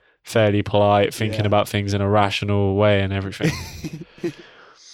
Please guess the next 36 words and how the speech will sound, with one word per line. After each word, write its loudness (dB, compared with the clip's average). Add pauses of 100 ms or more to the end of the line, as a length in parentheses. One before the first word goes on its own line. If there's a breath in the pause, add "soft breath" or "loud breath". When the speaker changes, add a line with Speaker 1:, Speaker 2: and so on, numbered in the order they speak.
(380 loud breath)
Speaker 1:
And 2
this, 2
for -2
some 4
reason, 4
yeah, 4
on 0
this, 0
uh, 2
American 0
one, -4
they 0
were 0
all, 0
like, -2
really 0 (480)
accomplished. -4
You -6
know, -2
you -2
had, 0
like, 0
a -20
firefighter, 0
you -2
had -2
a -2
couple -4
of -2
U 2
S -2
Marines, -4
you 0
had 0
a -4
cop, -2